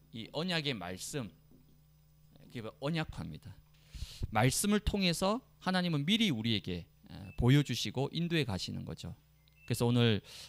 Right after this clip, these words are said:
우리가 이, 어, 전도학교는 올해 우리가 가장 큰 기도 제목으로 붙잡고 있는 것이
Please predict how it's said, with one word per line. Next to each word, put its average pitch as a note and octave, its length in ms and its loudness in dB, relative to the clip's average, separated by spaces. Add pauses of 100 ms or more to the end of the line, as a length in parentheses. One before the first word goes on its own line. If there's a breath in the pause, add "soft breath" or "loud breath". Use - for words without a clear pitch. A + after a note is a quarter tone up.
우리가 A2+ 180 4
이, B2+ 500 6
어, G2 400 -4
전도학교는 B2+ 800 -2 (520 loud breath)
올해 C3 240 4
우리가 A#2 220 0
가장 B2+ 300 -2
큰 E3+ 220 -2
기도 B2+ 200 2
제목으로 D3+ 420 6
붙잡고 A#2+ 400 -2
있는 G#2+ 180 -2
것이 A#2+ 400 -2